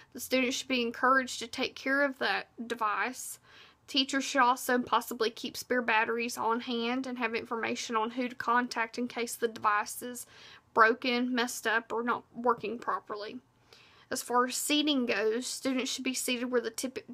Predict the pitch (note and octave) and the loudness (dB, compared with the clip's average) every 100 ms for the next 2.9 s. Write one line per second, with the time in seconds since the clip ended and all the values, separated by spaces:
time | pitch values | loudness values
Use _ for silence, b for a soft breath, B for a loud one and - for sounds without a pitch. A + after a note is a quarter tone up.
0 | - D4 C4+ C4 B3 C#4+ C#4 C#4 - B3+ | -8 -4 -4 -4 -4 -4 -6 -6 -4 -4
1 | B3 - B3 - A#3 - - A3+ - - | -6 -6 -6 -6 -6 -4 -2 -2 -2 -2
2 | B3+ B3 - A#3 - A3+ A3 A3 A#3+ | -2 -4 -6 -6 -4 -6 -4 -8 -10